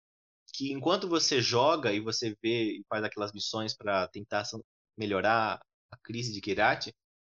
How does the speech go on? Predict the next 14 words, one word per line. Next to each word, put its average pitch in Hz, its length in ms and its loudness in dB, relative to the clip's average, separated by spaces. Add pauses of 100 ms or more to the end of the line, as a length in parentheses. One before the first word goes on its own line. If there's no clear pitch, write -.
o 127 80 -6
Pagamin, 139 460 2
ele 151 120 2
vai 143 160 -4
conversando 147 440 0
com 147 120 -8
você, 143 360 0
né, 113 80 -2
ele 101 100 -4
vai 107 100 -2
mandando 107 520 -4
mensagem 110 460 -4
de 131 60 -4
rádio. 98 380 0